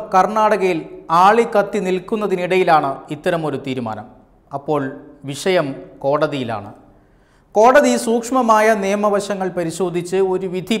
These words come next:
പറയുന്നുണ്ടാകും. പക്ഷേ ജിഹാദി സംഘടനകൾ തെരുവിൽ സമരത്തിലാണ്. കുട്ടികളെ ഉപയോഗിച്ച് അവർ സമൂഹത്തിൽ അസ്വസ്ഥത പടർത്താൻ ശ്രമിക്കുന്നു. സംഘർഷം രൂപപ്പെട്ടതിനെ തുടർന്ന് സ്കൂളുകളും വിദ്യാഭ്യാസ സ്ഥാപനങ്ങളും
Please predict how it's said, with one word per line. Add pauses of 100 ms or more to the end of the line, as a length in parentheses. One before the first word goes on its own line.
പറയുന്നുണ്ടാകും. (680)
പക്ഷേ
ജിഹാദി (100)
സംഘടനകൾ (480)
തെരുവിൽ (140)
സമരത്തിലാണ്. (680)
കുട്ടികളെ
ഉപയോഗിച്ച് (320)
അവർ (140)
സമൂഹത്തിൽ (640)
അസ്വസ്ഥത
പടർത്താൻ (100)
ശ്രമിക്കുന്നു. (640)
സംഘർഷം (100)
രൂപപ്പെട്ടതിനെ
തുടർന്ന് (340)
സ്കൂളുകളും (280)
വിദ്യാഭ്യാസ
സ്ഥാപനങ്ങളും